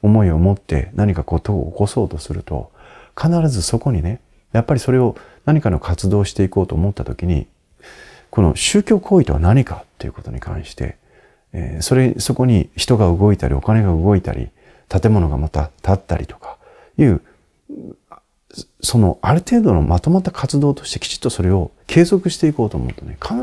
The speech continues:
ずそこの問題に突き当たるんですよ。で、私も随分と色々と悩んだり、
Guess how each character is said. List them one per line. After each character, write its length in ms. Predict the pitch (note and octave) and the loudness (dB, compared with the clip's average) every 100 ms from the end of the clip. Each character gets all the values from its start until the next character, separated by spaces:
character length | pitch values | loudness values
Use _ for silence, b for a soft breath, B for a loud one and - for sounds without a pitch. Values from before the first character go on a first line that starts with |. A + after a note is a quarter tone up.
| A3+ | -4
ず 80 | |
そ 160 | F3+ D3+ | -4 -2
こ 80 | D3+ | 2
の 80 | C3 | 2
問 180 | A#2 | 2
題 100 | G#2+ | 2
に 60 | E2+ | 0
突 140 | - | -2
き 80 | - | -2
当 80 | C3+ | 0
た 80 | G#2 | -2
る 80 | A1+ | -6
ん 20 | |
で 60 | |
す 80 | - | -10
よ。 60 | - - _ _ B B B B B B | -18 -20 _ _ B B B B B B
で、 60 | C#3 | 0
私 220 | C3+ C#3 | 2 4
も 80 | C#3 | 4
随 200 | B2 B2+ | 4 4
分 200 | F#2 D2+ | 4 2
と 140 | E2 | 2
色 140 | E2 E2+ | 2 2
々 120 | D#2 | 0
と 140 | - | 0
悩 220 | E2 F2 | 2 4
ん 100 | F2 | 2
だ 100 | C#2 | 0
り、 140 | A#1 | -4